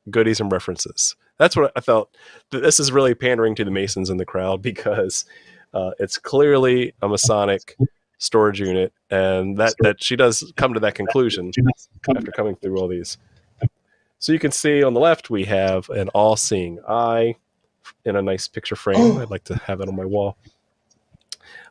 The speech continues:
Speaker 1: On the bottom right, we have an officer's jewel, and they spend a lot of time focusing on that officer's jewel. Um, what's not shown here is there's also a,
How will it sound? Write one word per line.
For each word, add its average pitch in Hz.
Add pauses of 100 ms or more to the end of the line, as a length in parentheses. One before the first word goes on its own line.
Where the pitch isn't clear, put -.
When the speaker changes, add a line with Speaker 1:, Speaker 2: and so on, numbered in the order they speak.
Speaker 1:
On 107
the 107
bottom 107
right, 95
we 98
have 90
an 92
officer's -
jewel, 92
and 143
they 196 (160)
spend 135
a -
lot 127
of 117
time 104
focusing 107
on 98
that 95
officer's -
jewel. 90 (720)
Um, - (160)
what's -
not 113
shown 110
here 113
is 113
there's 98
also 95 (160)
a, 90